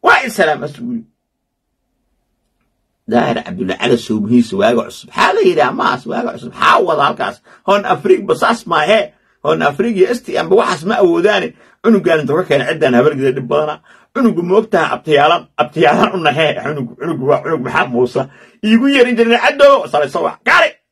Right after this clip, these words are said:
Alxaaji Muuse, Muuse. Alxaaji Muuse, Muuse. Yaa Muuse. Markaasuu dhahay. <laughs> Wala aan ku weydiiye, ha. Mii sawirtay? Asa ira, ha, ha, waa ku sawir Xaaji. Asa wiri, yaa, yaa.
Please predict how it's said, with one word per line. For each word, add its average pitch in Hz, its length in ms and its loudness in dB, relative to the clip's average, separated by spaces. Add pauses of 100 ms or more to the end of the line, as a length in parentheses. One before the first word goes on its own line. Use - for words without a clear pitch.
(260)
Alxaaji - 380 2
Muuse, 359 300 -2 (180)
Muuse. 392 400 4 (220)
Alxaaji 202 460 -2
Muuse, 214 240 -2
Muuse. 240 300 2 (260)
Yaa 139 160 0
Muuse. 170 340 0 (680)
Markaasuu 135 440 -2
dhahay. 107 280 0
<laughs> - 1040 -12
Wala - 160 0
aan 185 120 -2
ku 170 120 -6
weydiiye, 156 320 0
ha. 165 200 -6 (800)
Mii - 180 2
sawirtay? 143 480 -4 (120)
Asa 135 240 -2
ira, 135 120 0
ha, 143 240 0 (120)
ha, 143 160 0
waa 240 160 4
ku - 80 -4
sawir 156 240 -2
Xaaji. 139 360 -4 (1040)
Asa 185 240 -8
wiri, 120 200 -6 (480)
yaa, 214 560 0
yaa. 202 1040 -10